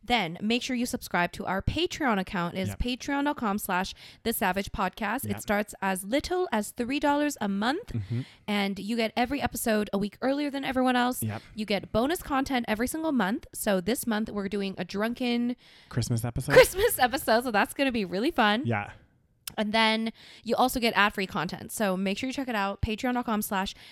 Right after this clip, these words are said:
Speaker 1: the savage podcast,
Speaker 2: Yeah.
Speaker 1: and you get shout-outs.
Speaker 2: Yeah.
Speaker 1: Are there any new?
Speaker 2: Not
Speaker 1: Okay.
Speaker 2: this week.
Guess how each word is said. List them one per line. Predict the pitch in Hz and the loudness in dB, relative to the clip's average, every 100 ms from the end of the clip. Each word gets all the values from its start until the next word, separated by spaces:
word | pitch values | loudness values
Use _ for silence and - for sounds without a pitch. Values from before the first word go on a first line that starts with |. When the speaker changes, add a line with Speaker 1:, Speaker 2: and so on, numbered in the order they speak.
| - | -16
Speaker 1:
the | - | -10
savage | - 185 - - | -6 -4 -4 0
podcast, | 294 359 226 196 | 0 0 -2 -2
Speaker 2:
Yeah. | 240 | 0
Speaker 1:
and | 320 359 | 2 2
you | 285 | 0
get | 240 | -2
shout-outs. | - 226 202 - - | -2 -2 -2 -4 -8
Speaker 2:
Yeah. | 208 180 - _ | -10 -12 -18 _
Speaker 1:
Are | 214 | -6
there | 233 | -4
any | 247 254 247 - | -2 -4 -6 -8
new? | 247 262 262 262 262 - | -6 -6 -6 -8 -12 -6
Speaker 2:
Not | 127 | -4
Speaker 1:
Okay. | 113 | -2
Speaker 2:
this | 113 | -4
week. | - 95 | -6 -12